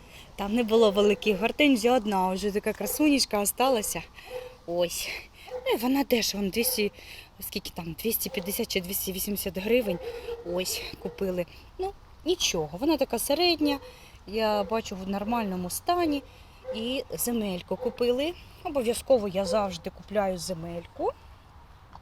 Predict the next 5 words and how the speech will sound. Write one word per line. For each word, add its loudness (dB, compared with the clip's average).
От -10
дивіться, -10
яка -12
класна. -8
Оце -2